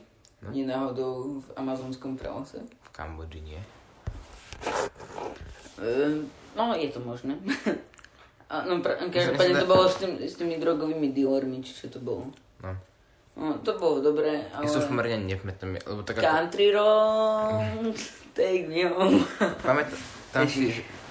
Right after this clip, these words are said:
Speaker 1: že chcel som na to ísť do kina, ale nešiel som.
Speaker 2: Za tento rok bol aký najlepší film, čo si videl?
Speaker 1: Za mňa?
Speaker 2: Mhm.
Speaker 1: Ako,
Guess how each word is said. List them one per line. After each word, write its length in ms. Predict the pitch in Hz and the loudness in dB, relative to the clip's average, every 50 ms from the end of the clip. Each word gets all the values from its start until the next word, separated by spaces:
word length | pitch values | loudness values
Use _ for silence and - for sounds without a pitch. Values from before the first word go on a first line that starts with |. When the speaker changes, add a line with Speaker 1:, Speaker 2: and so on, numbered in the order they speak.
| - - - - - | -12 -10 -10 -8 -6
Speaker 1:
že 140 | 107 104 101 101 101 101 104 104 104 104 104 101 - - - - - - - - - | -4 -2 0 0 0 0 -2 -2 -2 -4 -6 -8 -12 -14 -18 -18 -20 -20 -20 -6 -2
chcel 100 | 139 143 | -2 0
som 100 | 180 180 | 0 0
na 80 | 170 | 0
to 60 | 175 | 0
ísť 200 | 175 156 117 98 | 0 0 0 0
do 120 | 101 95 87 - | -2 -2 -2 -2
kina, 240 | - 95 101 110 - | -4 -2 -2 0 0
ale 180 | - 104 95 87 | 0 0 -2 -2
nešiel 440 | 82 69 69 - - - 73 71 69 71 | -4 -6 -8 -8 -8 -8 -6 -6 -6 -6
som. 240 | - - 95 107 135 156 175 - - - - - - - - - - - - - - - - - - - | -6 -6 -4 -4 -4 -4 -6 -10 -14 -18 -20 -20 -20 -20 -16 -14 -12 -12 -12 -14 -18 -18 -18 -20 -18 -14
Speaker 2:
Za 220 | - 147 170 175 170 | -2 2 2 4 4
tento 260 | 185 208 190 190 185 | 2 0 0 -2 -2
rok 220 | 180 175 170 156 151 | 0 2 2 2 2
bol 220 | 147 143 151 147 | 6 6 8 8
aký 220 | 147 - - - 196 | 8 6 2 0 -2
najlepší 380 | 160 139 135 135 135 - - - | -2 -2 -2 -2 -4 -6 -10 -12
film, 200 | - 147 135 135 | -12 -12 -10 -10
čo 120 | 135 139 | -12 -12
si 180 | 135 - - 127 123 - - - - - - - | -14 -14 -14 -14 -16 -16 -18 -20 -20 -20 -18 -16
videl? 460 | - 123 127 127 120 - - - - - - - _ _ _ _ _ _ _ _ _ _ _ - - - _ _ _ _ _ | -16 -14 -14 -12 -8 -8 -8 -8 -8 -12 -18 -20 _ _ _ _ _ _ _ _ _ _ _ -20 -20 -20 _ _ _ _ _
Speaker 1:
Za 240 | - 87 82 80 78 | -12 -10 -8 -8 -8
mňa? 220 | 80 90 98 113 131 - - _ _ _ _ - _ _ - | -8 -8 -10 -10 -12 -14 -18 _ _ _ _ -20 _ _ -12
Speaker 2:
Mhm. 180 | 139 139 - - | -12 -10 -10 -12
Speaker 1:
Ako, 200 | - - - - | -12 -10 -6 -4